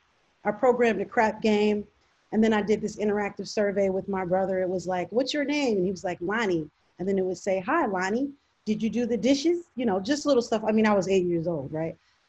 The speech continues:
So I just thought it was so cool to be able to leverage. I also programmed an alarm clock. So I just thought it was so cool to be able to, um,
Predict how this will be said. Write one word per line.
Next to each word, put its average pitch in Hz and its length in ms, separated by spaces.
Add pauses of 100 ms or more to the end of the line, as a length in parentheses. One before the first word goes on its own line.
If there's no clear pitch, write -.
So 208 140
I 208 120
just 277 200
thought 285 180
it 220 80
was 190 200
so 247 400
cool 254 180
to 185 60
be 202 100
able 196 120
to 185 60
leverage. 185 280
I 180 80
also 277 320
programmed 214 600
an 175 80
alarm 190 360
clock. 277 320 (680)
So 226 540 (160)
I 247 120
just 285 180
thought 262 140
it 233 60
was 220 180
so 220 160 (100)
cool 262 220
to 208 60
be 196 180
able 202 320
to, 185 560
um, 170 560